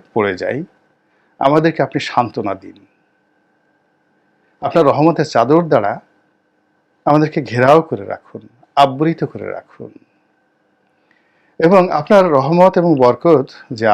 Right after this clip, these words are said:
আছে, এর রহমতের বাতাস দ্বারা আমাদেরকে স্পর্শ করুন, যার ফলে আমরা আপনার দিকে যেন মোতওয়াজ্জহ হতে পারি। দুনিয়ার কোনো অত্যাচার, কোনো জুলুম যেন আমাদেরকে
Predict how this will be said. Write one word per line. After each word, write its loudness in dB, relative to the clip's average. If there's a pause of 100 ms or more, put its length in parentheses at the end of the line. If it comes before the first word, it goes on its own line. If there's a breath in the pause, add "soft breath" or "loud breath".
(100)
আছে, -10 (320)
এর 4 (420)
রহমতের -2
বাতাস 0
দ্বারা 2
আমাদেরকে -6 (1400)
স্পর্শ 0 (200)
করুন, -10 (1800)
যার 6 (100)
ফলে 2 (240)
আমরা 2 (800)
আপনার 0
দিকে -6
যেন 0 (120)
মোতওয়াজ্জহ -4
হতে -16
পারি। -10 (120)
দুনিয়ার 2 (100)
কোনো 2 (100)
অত্যাচার, -2 (160)
কোনো -2 (120)
জুলুম 4
যেন 0 (100)
আমাদেরকে -4